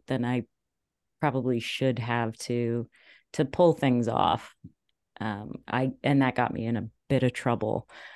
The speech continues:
I was on a boat whose job was to take very wealthy people from Manhattan to their very fancy golf course. And I,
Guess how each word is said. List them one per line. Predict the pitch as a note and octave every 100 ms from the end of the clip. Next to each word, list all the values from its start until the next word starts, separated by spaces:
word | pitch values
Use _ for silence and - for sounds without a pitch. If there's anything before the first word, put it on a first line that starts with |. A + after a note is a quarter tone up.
| - _ _ _ _ -
I | C#3 C#3+ C#3+
was | C#3 A#2+
on | C3 D3 D3 D3 C#3 - -
a | C#3 C3 A#2 -
boat | D#3+ F#3 - - _ B2+
whose | C#3 B2+ -
job | E3 D#3 D3+ D3+ C#3+
was | - C3 B2+ -
to | - C#3 C3
take | - C#3+ C#3 - - _ C#3+
very | B2 C#3 G3 F#3
wealthy | D3 C#3+ C#3+
people | C3+ C3+ C3 C3+ C3+ C3+
from | - F#3+ G#3
Manhattan | F3+ D#3 D3 - C#3+ C#3+ C#3
to | - G#3+
their | G3 F#3
very | D#3 D3 D3
fancy | - D3 C#3 D3+
golf | C#3 C3+ C3+ -
course. | C#3 B2+ B2+ - - - - - - - _ _ _
And | C#3 C#3+ C3+ C3 C3+ B2+ B2+ - - _ _ _ _
I, | C3+ C3